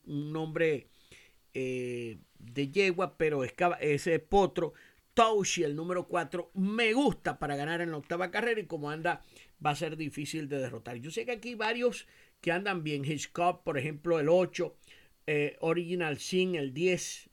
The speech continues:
anda fenómeno, al igual que Amor, eh, Patriot, el doce, al igual que el seis, Mo Quality.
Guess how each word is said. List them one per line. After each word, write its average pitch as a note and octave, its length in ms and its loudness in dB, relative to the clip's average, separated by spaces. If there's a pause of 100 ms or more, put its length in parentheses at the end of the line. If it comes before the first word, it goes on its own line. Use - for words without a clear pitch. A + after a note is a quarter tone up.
anda C#3+ 260 -4
fenómeno, F3 540 -2
al D3+ 140 -4
igual C#3+ 260 -4
que F3 100 -2
Amor, D#3+ 440 -2
eh, D3+ 80 -4
Patriot, E3+ 720 0 (360)
el C#3 240 0
doce, F3+ 520 0
al D#3+ 180 -2
igual D3 320 -4
que F3 120 -4
el C#3+ 120 -4
seis, E3 260 0
Mo D3+ 280 -6
Quality. F#3 580 0